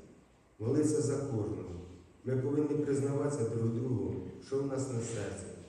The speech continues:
що в нас тривожить. Ми повинні звертатися до пастирів, обговорювати. Якщо ми хворіємо,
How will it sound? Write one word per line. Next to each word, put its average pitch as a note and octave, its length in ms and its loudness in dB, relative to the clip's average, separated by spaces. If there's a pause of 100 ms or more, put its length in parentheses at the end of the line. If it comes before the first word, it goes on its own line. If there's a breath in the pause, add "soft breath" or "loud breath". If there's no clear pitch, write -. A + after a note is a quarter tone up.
(300)
що A#2 100 -6
в - 20 0
нас B2 220 2
тривожить. A#2 580 0 (3000)
Ми C#3 100 2
повинні D#3+ 400 8
звертатися D3+ 880 4 (380)
до C3 80 0
пастирів, A2+ 680 2 (1200)
обговорювати. A2 920 0 (1000)
Якщо B2+ 300 0
ми D#3 100 6
хворіємо, D3+ 600 6